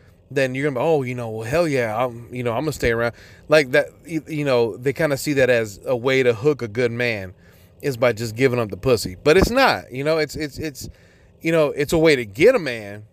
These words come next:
you know, it's, it's a way to get a guy, but nothing permanent. I mean, unless the pussy's that good, unless, you know, as soon as you stick it in, you start seeing colors and fucking floating in the sky,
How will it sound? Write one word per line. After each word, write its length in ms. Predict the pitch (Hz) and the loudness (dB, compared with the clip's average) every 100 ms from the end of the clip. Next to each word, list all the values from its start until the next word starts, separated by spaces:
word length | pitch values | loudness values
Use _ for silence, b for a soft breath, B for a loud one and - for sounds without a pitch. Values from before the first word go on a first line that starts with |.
| _ _ _ - | _ _ _ -16
you 160 | 131 | -10
know, 420 | 123 117 113 110 104 _ | -4 -2 -4 -6 -12 _
it's, 240 | 123 131 117 | -4 -4 -6
it's 240 | 135 131 | -12 -2
a 20 | |
way 120 | 151 | 0
to 80 | 120 | 0
get 240 | 104 185 196 | 2 4 4
a 40 | |
guy, 320 | 123 113 107 B B B - | 2 2 0 B B B 0
but 100 | 214 | 4
nothing 300 | 214 127 117 | 4 2 -4
permanent. 600 | 160 233 214 170 196 - - _ _ - | 0 2 2 0 -4 -8 -20 _ _ -4
I 160 | 151 | -2
mean, 300 | 156 156 139 | 0 -2 -2
unless 240 | 135 151 151 | 0 0 0
the 80 | |
pussy's 320 | 123 175 139 120 | -2 -2 0 4
that 240 | 147 127 | 4 4
good, 360 | 151 208 156 151 b b b b - | 4 4 4 0 b b b b -6
unless, 260 | 147 160 139 | 0 0 0
you 100 | 160 | -2
know, 120 | 151 | -2
as 100 | 131 | 0
soon 140 | 160 | -2
as 100 | 156 | -2
you 80 | 151 | -6
stick 320 | 123 165 - | -4 -4 -2
it 80 | 147 | -2
in, 140 | 170 | -2
you 80 | 156 | -2
start 220 | 131 151 | 0 0
seeing 320 | - 151 127 107 | 0 -4 -4 2
colors 500 | 147 151 156 151 131 | 4 6 4 2 -2
and 160 | 113 | -2
fucking 300 | 151 143 117 | -2 -2 -6
floating 320 | - 147 147 | 0 0 0
in 80 | 139 | -4
the 80 | 123 | -6
sky, 400 | - 147 151 | 2 6 6